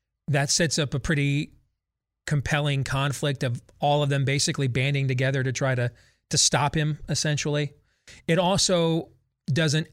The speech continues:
agitprop heroes that I like and turn them into bad guys, like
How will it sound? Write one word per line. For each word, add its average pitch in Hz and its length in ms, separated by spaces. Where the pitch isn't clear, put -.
agitprop 139 720
heroes 139 400
that 127 120
I 120 140
like 120 380
and 131 120
turn 151 160
them 135 120
into 123 160
bad 120 300
guys, 131 300
like 127 220